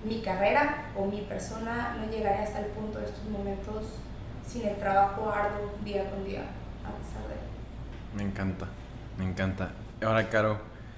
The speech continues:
Speaker 2: ¿qué es lo que sigue para Carolina Briones? ¿Qué viene
Speaker 1: <laughs>
Speaker 2: para el futuro de Caro?
Speaker 1: Pues en estos momentos te-, tengo tres áreas, entonces te las voy a descifrar. En el plano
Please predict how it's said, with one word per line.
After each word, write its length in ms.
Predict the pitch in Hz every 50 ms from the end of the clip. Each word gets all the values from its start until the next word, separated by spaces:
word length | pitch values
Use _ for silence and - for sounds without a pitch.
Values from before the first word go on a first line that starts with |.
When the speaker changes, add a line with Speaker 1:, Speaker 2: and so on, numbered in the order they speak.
| - - - - - - - - - - - -
Speaker 2:
¿qué 80 | 123
es 40 | 117
lo 140 | 123 127 127
que 80 | 127
sigue 320 | 120 - 127 120 120 127 127
para 300 | 123 - 113 110 110 110
Carolina 480 | 110 107 104 104 101 107 107 107 104
Briones? 560 | 104 107 113 117 117 120 117 120 120 - - -
¿Qué 160 | - 113 107
viene 220 | 107 107 107 107
Speaker 1:
<laughs> 20 | 101
Speaker 2:
para 320 | 98 110 107 101 101 101
el 60 | 98 98
futuro 580 | - 101 - - 104 104 104 104 104 104 104 104 - - - 95
de 160 | 95 98 95
Caro? 420 | 98 - 107 104 104 101 107 110 - - - - - - - - - - -
Speaker 1:
Pues 360 | - 220 214 214 214 208 208 214 - - - -
en 120 | 208 220 247
estos 260 | 269 277 294 320 302
momentos 520 | 285 - - 220 247 269 285 294 - - - - - - - - -
te-, 200 | - 247 254 254 -
tengo 240 | 311 320 - 453
tres 280 | 220 220 202 190 196 - -
áreas, 480 | - 269 262 247 220 196 196 196 196 233
entonces 380 | 233 - - - - - - -
te 80 | -
las 160 | 277 - 240 -
voy 120 | 233 233
a 80 | 247 302
descifrar. 560 | 320 294 - 247 214 - 202 185 180 185 - - - - - - - - -
En 160 | 202 208 208
el 160 | 214 214 220 -
plano 1040 | - 240 233 233 233 240 247 254 262 262 262 247 240 226 214 202 196 196 196 185